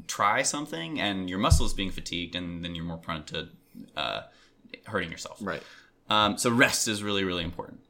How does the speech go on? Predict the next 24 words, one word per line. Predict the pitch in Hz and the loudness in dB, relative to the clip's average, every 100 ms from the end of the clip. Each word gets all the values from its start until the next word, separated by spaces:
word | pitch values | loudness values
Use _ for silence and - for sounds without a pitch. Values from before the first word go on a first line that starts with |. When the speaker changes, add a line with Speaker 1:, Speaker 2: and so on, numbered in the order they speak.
| _ - - | _ -20 -2
Speaker 1:
And | 135 | 4
I | 147 | 4
think | 151 233 | 4 -2
that | 403 | 2
that | 220 190 | 4 6
also | 135 - 175 165 | 4 4 2 0
applies | - 117 107 110 113 - | 2 4 6 6 2 -4
to | - - 104 98 95 95 92 - | -6 -2 0 0 0 -2 -4 -6
mental | - 101 104 104 107 - 107 101 95 95 90 - - _ _ _ - | -2 2 2 2 0 -2 -2 0 0 -2 -6 -14 -20 _ _ _ -8
exertion | 98 92 101 90 98 90 90 | -4 0 0 0 -4 -4 -6
as | 87 | -8
well. | 95 98 87 - | 0 2 2 0
Speaker 2:
Sure. | 135 117 - - _ - | -2 -4 -6 -20 _ -10
Speaker 1:
I | 113 | -2
think | 139 | 0
that | 131 | 0
rest | 110 110 110 - 123 | -2 4 4 2 -2
is | 101 | -2
really, | 98 101 104 | 0 0 0
really | 101 95 | 0 -2
important | 90 - 170 135 127 98 | -2 0 0 2 -2 -2
whenever | 107 104 104 | 0 0 0
you're | 101 98 | 0 0
really | 95 113 123 123 120 | 0 4 4 4 0